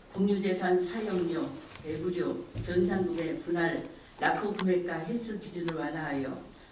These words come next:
상위 법령에 부합하도록 개정하는 것으로 시장이 제출한 안대로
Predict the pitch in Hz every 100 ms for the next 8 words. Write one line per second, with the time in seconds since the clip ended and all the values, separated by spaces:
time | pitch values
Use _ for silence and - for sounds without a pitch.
0 | - - 226 220 220 214 180 180 180 180
1 | 180 - 175 180 180 180 - 262 - 165
2 | 190 180 160 147 139 139 135 123 - -
3 | - - - - - - - 226 220 208
4 | 180 175 175 170 - 170 165 151 160 151